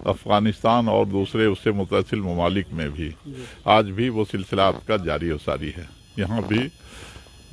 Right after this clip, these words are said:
Speaker 1: साबिरिया सिलसिले के जो खानकाहें हैं, तो अक्सर बेशतर में आपका फैज़ पहुँचा है और अक्सर बेशतर जो आज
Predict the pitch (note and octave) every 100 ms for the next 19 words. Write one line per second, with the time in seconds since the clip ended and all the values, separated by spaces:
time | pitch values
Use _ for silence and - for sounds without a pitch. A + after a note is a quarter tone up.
0 | - A2 A2 B2 C3 A#2 A#2 G2+ B2 B2
1 | - B2 A#2 A2+ G2+ G#2 F#2 A#2 A#2+ B2
2 | A#2+ A2+ B2+ D#3 - - - - - -
3 | - - - B2+ A#2 - - C3 D#3 D3
4 | C3 C3+ - C#3+ B2+ B2 A#2 G2+ - A2
5 | - G#2+ G#2 G#2+ G#2+ A2+ A2 A#2+ D#3 D3+
6 | A#2 A2+ G#2+ - B2+ A2 A2 - B2 A2
7 | G#2 G2 F#2